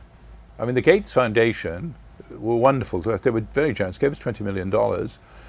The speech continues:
We managed to build an international consortium of scientists who were interested in this. The wonderful thing about the Gates Foundation is that it will fund an international group of scientists across national boundaries, binds them all together in a team to solve the problem.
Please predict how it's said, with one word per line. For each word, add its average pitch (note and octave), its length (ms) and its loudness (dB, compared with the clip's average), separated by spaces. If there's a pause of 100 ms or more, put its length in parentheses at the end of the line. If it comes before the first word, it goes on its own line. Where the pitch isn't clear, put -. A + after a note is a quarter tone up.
(120)
We D3 160 6
managed E3+ 360 2
to - 60 0
build B2 280 4
an A#2+ 80 0
international A#2+ 540 -2
consortium A2 640 -4
of F#2+ 100 -6
scientists G#2+ 460 -2
who G2+ 60 -4
were G2 120 2
interested - 500 -2
in D#2+ 140 -8
this. - 300 -10 (1300)
The B2 80 0
wonderful D#3 300 4
thing C3 160 -2
about A2 160 4
the G2+ 80 -2
Gates B2 200 2
Foundation F#2 540 -4
is G#2 220 -6
that A2+ 100 0
it A2+ 60 -2
will G#2+ 160 -2
fund G2 520 -2 (160)
an A2 100 -6
international A2 580 -4
group G#2 220 -4
of F#2+ 80 -12
scientists G#2+ 540 -4 (220)
across B2 320 2
national G#2+ 300 -2
boundaries, B2+ 360 0 (220)
binds C3+ 240 6
them A2+ 100 -2
all A#2 140 2
together G#2+ 280 2
in G2+ 60 -4
a G2 60 -6
team A2 240 -4
to - 80 -14
solve G#2 300 4
the F#2+ 80 -2
problem. F2+ 440 0